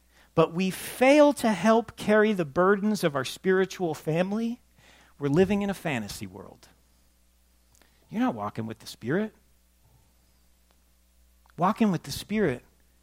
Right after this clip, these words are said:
entails being like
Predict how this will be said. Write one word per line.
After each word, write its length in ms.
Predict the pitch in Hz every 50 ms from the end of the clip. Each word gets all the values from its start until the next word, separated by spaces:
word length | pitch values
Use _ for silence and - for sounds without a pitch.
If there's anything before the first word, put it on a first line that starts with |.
| _ _ _ _ _
entails 960 | - 214 208 - - - - - 226 233 226 185 139 117 104 - - - - - _ - 127
being 360 | 120 190 202 190 185 175 165
like 420 | 160 160 160 151 - - - -